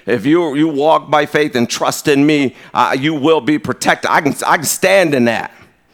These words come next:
I can stand in that instead of being stuck in somewhere running from something. I can stand in my faith and favor with God to know that God's gonna protect me and cover me just like he did with the children of Israel.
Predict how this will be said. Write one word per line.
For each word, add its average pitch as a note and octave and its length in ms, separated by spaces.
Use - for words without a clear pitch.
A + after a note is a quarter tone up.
I E3 200
can D3+ 100
stand F3+ 380
in D3+ 80
that C3+ 160
instead D3 340
of C3+ 80
being C3 200
stuck - 640
in F3 220
somewhere C#3 420
running D#3 480
from A2+ 200
something. G#2+ 580
I D#3+ 160
can D3 220
stand E3+ 400
in D3+ 80
my C3 180
faith E3 460
and C3+ 180
favor E3 400
with A#2+ 300
God D3 480
to D3+ 100
know D#3 220
that C3 160
God's C#3+ 300
gonna C3 180
protect - 500
me A#2 240
and A#2 180
cover D3 300
me A#2 140
just C3 320
like E3 160
he F#3+ 80
did F3+ 140
with D3+ 120
the D#3 60
children D#3+ 360
of C#3+ 80
Israel. D3 400